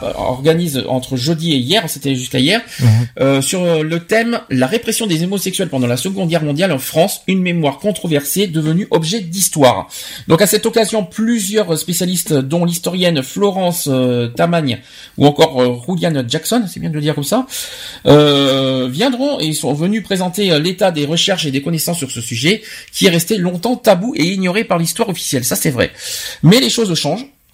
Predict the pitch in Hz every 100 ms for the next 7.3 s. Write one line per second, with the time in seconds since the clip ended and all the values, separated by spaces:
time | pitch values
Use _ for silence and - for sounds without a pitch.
0 | - 143 143 196 214 202 185 170 180 175
1 | 170 156 143 147 190 208 151 175 147 131
2 | 127 123 165 196 175 156 185 196 175 156
3 | 190 185 151 170 190 185 160 147 143 143
4 | - 147 135 135 123 165 160 151 143 127
5 | 123 135 165 170 - 175 196 175 147 -
6 | 190 185 147 151 160 151 135 262 254 175
7 | 165 156